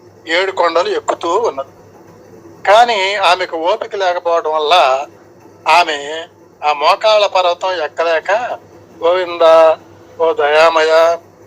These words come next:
నీ దర్శనం కాకుండగానే నేను ఇక్కడ రాలిపోయేలా ఉన్నాను,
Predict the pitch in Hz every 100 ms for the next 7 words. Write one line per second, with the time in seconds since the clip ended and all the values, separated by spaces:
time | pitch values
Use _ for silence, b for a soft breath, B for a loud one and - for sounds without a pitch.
0 | - 151 160 147 151 - 185 185 143 156
1 | 156 165 175 165 165 160 165 165 165 165
2 | 156 147 131 143 165 165 160 160 156 156
3 | 156 156 160 160 160 -